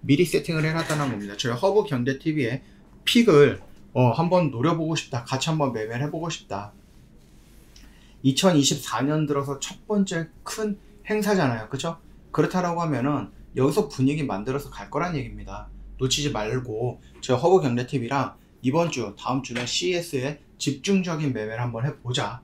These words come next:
그래서 수익으로 딱 이천이십사 년을 시작해보자라고 말씀을 드리고 싶어요. 어렵지 않죠? 뭐가 어렵지 않냐?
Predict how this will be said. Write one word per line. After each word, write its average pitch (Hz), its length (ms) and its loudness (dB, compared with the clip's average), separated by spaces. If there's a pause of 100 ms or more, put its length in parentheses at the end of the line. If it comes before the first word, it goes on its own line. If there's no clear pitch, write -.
(200)
그래서 123 240 -6
수익으로 170 680 -2 (200)
딱 - 240 -2
이천이십사 127 680 -2
년을 127 380 -2 (120)
시작해보자라고 139 1040 0
말씀을 120 480 2 (200)
드리고 120 220 2
싶어요. 120 440 -4 (480)
어렵지 185 320 8
않죠? 170 400 4 (340)
뭐가 151 220 10
어렵지 135 280 4
않냐? 104 380 -4